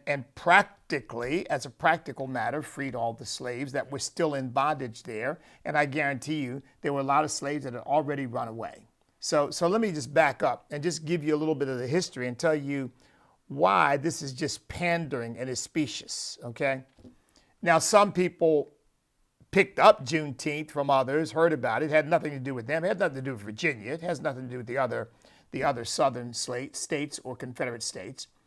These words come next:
But some people picked up on it, and, and of course, people always lo-, looking for a reason to party, so it became another reason to party, another reason to have a celebration.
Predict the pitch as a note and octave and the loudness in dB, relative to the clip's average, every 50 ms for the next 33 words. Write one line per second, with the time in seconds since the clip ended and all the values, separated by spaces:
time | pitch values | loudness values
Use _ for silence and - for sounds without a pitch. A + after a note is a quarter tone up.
0 | _ _ _ _ _ - G#3 - B3+ B3 G3 G3+ G#3 E3+ F#3 E3 B2 - F3 C#3+ | _ _ _ _ _ -2 4 6 6 6 6 4 2 2 0 0 2 0 -2 -2
1 | - - C#3+ B2+ A#2 - B2+ A#2+ A#2 B2+ C#3 E3+ F3+ - F3+ F3 E3+ - - F#3+ | 0 0 -2 -2 -2 -2 -4 -4 -2 -2 -2 -2 -2 -2 -6 -8 -4 -4 0 0
2 | F3+ E3 - G3 F#3 F3+ - - A#2 - - - - F#3 F3+ D3 D#3 D3 D3+ E3+ | 0 0 0 0 0 0 0 -2 -6 -10 -10 -8 -8 -6 -6 -2 2 2 2 2
3 | D#3 D3 B2+ A#2 B2+ C3+ C3+ B2 C3 D#3 D3+ D3+ D3 C3+ B2 - C3 C3 B2+ B2 | 2 0 -4 -4 -4 -4 -4 -2 -2 -4 -4 -4 -8 -12 -10 -8 -6 -4 -4 -4
4 | A#2+ A#2 A#2+ C#3+ D3 B2 A2+ A#2 A2 - D#3+ E3 C#3+ A2 G2 A2 D3 D3 - D3+ | -4 -4 -4 -4 -4 -4 -6 -10 -4 0 2 2 2 2 -2 -6 -10 -8 -6 -4
5 | D3 C#3+ D3 D#3 D#3 - D3+ B2+ - D#3 D3+ D3+ D3 C#3 C#3+ C#3+ D#3 C#3+ C3 C3+ | -4 -2 -2 -4 -6 -8 -10 -6 -6 -4 -4 -4 -4 -2 -2 -2 -2 -4 -6 -6
6 | B2 A#2+ C3 C#3 C#3+ B2+ G3 F#3 C#3+ A2 F#2 F2 A2+ B2 C#3 C#3 C#3 C3+ C#3+ D3 | -8 -8 -8 -8 -6 0 2 2 2 2 -2 -6 -6 -6 -4 -4 -4 -4 -4 -4
7 | C#3 C#3 C#3+ C3 C3 C3 - - - - C3+ C#3+ D3 E3 G3 E3 B2+ - - | -4 -6 -4 -4 -4 -4 -4 -4 -2 -2 -2 -2 0 0 -2 -2 -2 -6 -14